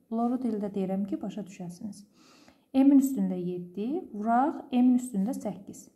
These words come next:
Bizdə nə verilmişdi? Arada üstə gələk qoyulmaz, arada hasil qoyular.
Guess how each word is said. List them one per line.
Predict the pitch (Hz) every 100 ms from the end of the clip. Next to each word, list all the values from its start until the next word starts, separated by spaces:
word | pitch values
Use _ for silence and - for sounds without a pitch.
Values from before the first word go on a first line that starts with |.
| _ _ _ _ _ _ _ _ _ _ _
Bizdə | 247 214 254
nə | 233 214
verilmişdi? | 208 202 202 202 202 381 -
Arada | 240 233 294
üstə | 311 - 226
gələk | 180 180 254 277 -
qoyulmaz, | 214 233 277 254 175 165 170 -
arada | 185 175 175 262 269
hasil | 190 175 180 170
qoyular. | 170 160 170 202